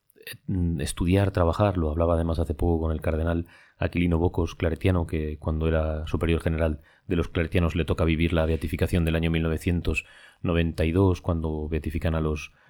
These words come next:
mártires de Barbastro, cómo los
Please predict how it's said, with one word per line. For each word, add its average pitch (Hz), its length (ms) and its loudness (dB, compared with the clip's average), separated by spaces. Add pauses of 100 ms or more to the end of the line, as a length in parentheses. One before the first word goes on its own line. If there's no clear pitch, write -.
(120)
mártires 85 440 0
de 82 80 0
Barbastro, 90 600 0 (560)
cómo 107 240 4
los - 640 0